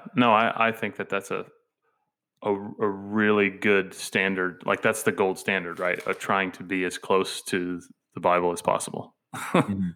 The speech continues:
Speaker 1: You know what I'm saying? And I, I feel
Speaker 2: Right.
Speaker 1: like that's a, you know, again, that's fleshed out differently in every congregations, but I think that's the, that's the aim. That should be the aim, not, "Hey, there's this awesome church in this big major city with this pastor that's, I podcast all the time. I wanna be like them." No, it's,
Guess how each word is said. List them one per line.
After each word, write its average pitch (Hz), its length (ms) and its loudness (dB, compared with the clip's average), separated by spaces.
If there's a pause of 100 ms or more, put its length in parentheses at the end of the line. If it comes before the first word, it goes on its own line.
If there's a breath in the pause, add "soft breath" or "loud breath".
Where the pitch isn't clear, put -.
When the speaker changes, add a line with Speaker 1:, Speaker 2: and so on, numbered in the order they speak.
(300)
Speaker 1:
You 143 60 8
know 139 40 8
what 127 120 4
I'm 127 40 6
saying? 120 160 6
And 110 120 6
I, 110 160 4
I 110 80 2
feel 110 140 2
Speaker 2:
Right. 101 80 4
Speaker 1:
like - 80 -6
that's 98 180 0
a, 98 80 -4 (880 soft breath)
you 110 80 0
know, 98 80 2
again, 101 380 0
that's 95 200 -2
fleshed - 360 0
out 98 160 2
differently 95 340 -6
in 95 60 -4
every 92 180 -4
congregations, 92 680 -4
but 92 120 -6
I 90 60 -4
think 92 160 -6
that's - 220 -6
the, 92 180 0 (500)
that's - 280 0
the - 200 0
aim. 98 220 2
That 98 140 -2
should 95 160 -2
be 92 40 -4
the 104 160 -2
aim, 92 220 0
not, 92 240 0 (320 loud breath)
"Hey, 113 80 4
there's 104 220 2
this 107 160 2
awesome 98 320 4
church 95 320 2
in 90 80 -6
this 92 120 -8
big 92 220 -8
major 90 300 -6
city 90 340 -2
with 90 120 -4
this 92 120 -12
pastor 90 420 -2
that's, 90 220 -10 (100)
I 98 60 0
podcast 92 500 0
all 92 80 -4
the 92 60 -8
time. 92 180 0
I 92 60 0
wanna 90 140 -4
be 92 100 -4
like 87 220 -2
them." 90 260 0
No, 101 140 2
it's, - 240 -4